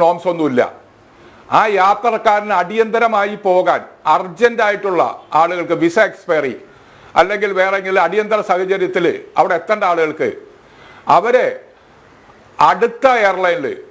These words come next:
ഇവിടെ ബഡ്ജറ്റ് എയർലൈൻ ആണെങ്കിൽ ബഡ്ജറ്റ് എയർലൈനിൽ കൊടുക്കാം, ഫുൾ എയർലൈൻ ആണെങ്കിൽ ഫുൾ എയർലൈൻ കൊടുക്കാം. ഇവിടെ ഈ എല്ലാ എയർപോർട്ടിലും എല്ലാ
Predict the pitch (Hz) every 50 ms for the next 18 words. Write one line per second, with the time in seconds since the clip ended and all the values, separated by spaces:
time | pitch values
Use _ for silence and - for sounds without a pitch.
0 | - 139 151 185 196 185 180 180 175 175 247 247 247 233 226 220 226 226 220 220
1 | 220 226 240 247 220 208 202 233 254 254 254 247 233 233 233 233 233 220 226 214
2 | 190 202 170 - - - - _ _ _ _ _ _ _ - - - 180 180 208
3 | 240 247 240 226 226 233 233 226 226 233 240 247 214 214 220 247 262 247 240 240
4 | 240 233 220 226 208 190 185 180 - - - - - - - - _ - _ _
5 | - - - - 143 180 208 226 233 240 214 208 226 214 196 196 214 240 262 269
6 | 269 247 233 208 208 208 - 226 226 214 220 208 196 139 104 - - - - _
7 | _ _ _ _ _ - - - - - - - 147 160 190 214 233 254 262